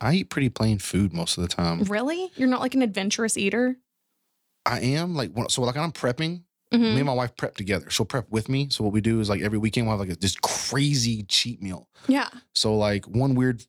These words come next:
Speaker 1: I guess I'll say not my favorite, but one weird food combination I have had,
Speaker 2: Yeah.
Speaker 1: uh, was, like, especially, like, eating a burger with ice cream. But, uh,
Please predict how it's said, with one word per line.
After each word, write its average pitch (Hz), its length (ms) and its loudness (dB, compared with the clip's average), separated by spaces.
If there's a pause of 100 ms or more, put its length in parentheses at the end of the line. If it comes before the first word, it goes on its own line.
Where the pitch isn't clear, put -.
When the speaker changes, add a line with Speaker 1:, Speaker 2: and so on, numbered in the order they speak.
(140)
Speaker 1:
I 113 60 2
guess 120 260 -2
I'll 98 60 -6
say 107 200 0
not 110 160 0
my 98 80 -2
favorite, 104 300 0
but 95 160 0
one 117 320 0
weird 120 220 2
food 113 200 0
combination 110 440 0
I 90 60 -4
have 101 300 -2
had, 143 320 -4 (140)
Speaker 2:
Yeah. 226 400 0
Speaker 1:
uh, 92 420 2 (120)
was, 98 160 0
like, 92 80 2
especially, 95 340 -2
like, - 60 -2
eating 92 80 0
a 90 40 0
burger 95 240 0
with 92 140 -2
ice 92 180 0
cream. 110 380 0
But, 104 180 2
uh, 95 240 0